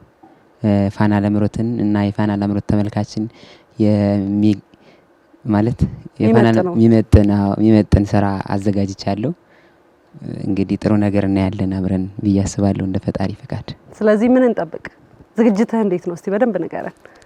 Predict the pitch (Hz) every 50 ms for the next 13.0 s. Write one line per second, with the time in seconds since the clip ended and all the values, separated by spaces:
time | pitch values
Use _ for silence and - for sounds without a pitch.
0 | _ _ _ _ _ _ _ _ _ - 135 143 123 107 107 104 113 110 117 113
1 | 117 131 139 - - - - 110 120 113 117 117 113 - 120 110 110 107 107 110
2 | 110 104 104 104 104 101 104 104 101 - 104 101 98 101 - - 107 104 104 104
3 | 101 104 101 98 98 - - - 107 101 - 101 107 113 113 - 113 110 117 135
4 | 160 - _ - - - _ _ _ _ _ _ - - - - 85 - - -
5 | 117 127 120 110 101 104 101 - - 104 101 98 98 101 101 - - - 151 165
6 | - _ _ _ _ _ - - - - - 95 101 98 101 - - 101 98 98
7 | 92 95 92 98 101 101 - - _ _ _ _ _ _ _ - 196 180 190 190
8 | - - - - - _ - 262 269 285 277 285 269 262 247 247 233 - - 208
9 | 190 185 180 180 175 180 160 156 165 170 - _ _ _ _ _ - 226 269 277
10 | 269 240 226 208 202 190 185 185 180 180 160 175 170 170 160 160 160 170 175 190
11 | 196 202 196 180 170 170 180 175 170 202 196 175 - 170 160 - - 190 - -
12 | - - - - _ _ _ _ _ - 185 180 208 190 190 175 170 190 202 196